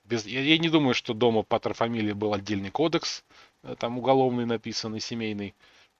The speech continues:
Как бы делали на основе того, что люди считали просто правильно и неправильно, хорошо и плохо на основе своего образования.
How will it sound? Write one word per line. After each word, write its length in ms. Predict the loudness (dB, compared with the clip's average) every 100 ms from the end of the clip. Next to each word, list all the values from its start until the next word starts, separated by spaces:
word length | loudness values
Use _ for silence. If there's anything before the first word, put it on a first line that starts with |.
| _ -8
Как 100 | -6
бы 80 | 0
делали 340 | 4 6 4
на 140 | 2 0
основе 260 | 0 0
того, 240 | 4 2 2
что 160 | 0
люди 200 | -2 2
считали 360 | 0 4 2 2
просто 300 | -2 -6 2
правильно 320 | 4 4 2
и 20 |
неправильно, 400 | -2 2 2 2
хорошо 340 | -2 -4 -4 -6
и 40 |
плохо 400 | -4 -4 -4 -10 _ _ _ _ -16
на 160 | -10 -8
основе 240 | -6 -6
своего 220 | -4 -6
образования. 540 | -6 -4 -2 -4 -6